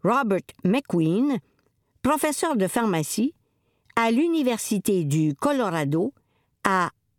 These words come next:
Anschutz, qui a publié en décembre une analyse de la suzetrigine pour l'O N G américaine Institute for Clinical and Economic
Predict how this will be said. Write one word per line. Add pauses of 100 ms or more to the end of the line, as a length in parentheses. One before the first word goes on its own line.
(100)
Anschutz, (1080)
qui
a
publié (100)
en
décembre (560)
une
analyse
de
la (140)
suzetrigine (480)
pour (100)
l'O
N
G
américaine (800)
Institute (140)
for
Clinical (360)
and (180)
Economic